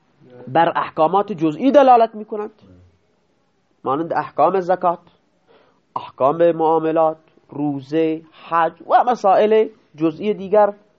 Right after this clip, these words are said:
شکل جزئی. و دل-، و ثانیه، از جهت دیگه چی هست؟ دلالتهما على القواعد والأصول التي تستند إليها الأحكام الجزئية.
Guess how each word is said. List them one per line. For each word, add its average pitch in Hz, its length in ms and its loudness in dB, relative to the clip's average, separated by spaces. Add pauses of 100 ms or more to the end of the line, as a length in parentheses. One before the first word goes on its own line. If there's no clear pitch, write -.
(120)
شکل 170 300 -12
جزئی. 175 400 -8 (1600)
و 294 440 4
دل-، 180 320 2 (100)
و 175 40 0
ثانیه، 262 720 2
از 151 180 -6
جهت 208 280 -4
دیگه 233 280 0
چی 240 160 -4
هست؟ 269 200 -2 (300)
دلالتهما 170 720 0
على 143 220 -2
القواعد 160 760 -2
والأصول 131 520 -8
التي 156 360 -8
تستند 160 580 -8
إليها 147 560 -6
الأحكام 104 460 -12
الجزئية. - 420 -20